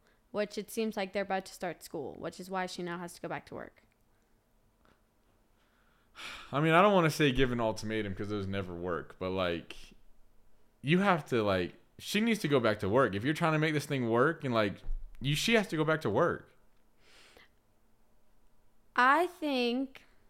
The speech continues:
Speaker 1: it's gonna be really hard for her to go back to work. She's been out of work for eight years now. Like, it's gonna be really hard for her to get a job that's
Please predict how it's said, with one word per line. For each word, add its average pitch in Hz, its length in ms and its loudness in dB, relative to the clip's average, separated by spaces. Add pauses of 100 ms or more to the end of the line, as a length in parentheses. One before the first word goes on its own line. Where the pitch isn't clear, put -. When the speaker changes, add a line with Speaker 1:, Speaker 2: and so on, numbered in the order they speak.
(1500)
Speaker 1:
it's 247 260 0
gonna 254 160 0
be 269 120 0
really 247 240 0
hard 220 220 0
for 208 120 -8
her 202 180 -2
to 196 60 -4
go 190 140 -4
back 180 220 -8
to 190 80 -14
work. - 220 -14
She's 226 220 -6
been 247 140 -4
out 240 160 2
of 226 100 -2
work 214 240 -2
for 214 120 -4
eight 196 140 -2
years 180 340 -6
now. - 180 -10
Like, 170 200 -6
it's 202 140 -8
gonna 240 180 -2
be 214 180 -6
really 214 500 -2
hard 196 300 -2
for 226 120 -4
her 233 220 0
to 233 80 -4
get 202 240 0
a 196 100 -2
job 196 360 -2
that's 202 220 -6